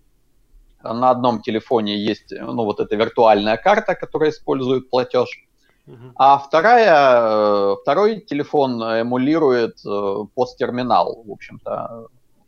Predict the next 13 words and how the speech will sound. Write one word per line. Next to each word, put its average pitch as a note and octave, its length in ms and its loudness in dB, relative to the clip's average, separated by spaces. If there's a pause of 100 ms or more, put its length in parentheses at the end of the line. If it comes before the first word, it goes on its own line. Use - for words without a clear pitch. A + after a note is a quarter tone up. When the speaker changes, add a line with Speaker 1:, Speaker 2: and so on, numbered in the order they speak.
(180)
Speaker 1:
э, B2 40 -20 (360)
оплату. A2 480 0 (800)
И A3+ 180 2
они E3+ 500 2
наглядно C#3 520 2
продемонстрировали, B2+ 1400 2
что A2+ 640 2
можно A#2 720 0
любой A#2+ 380 -2
пост-терминал C#3 800 -4
посредством A2 580 -6
этой G#2+ 220 -2
приложения, D3+ 1080 0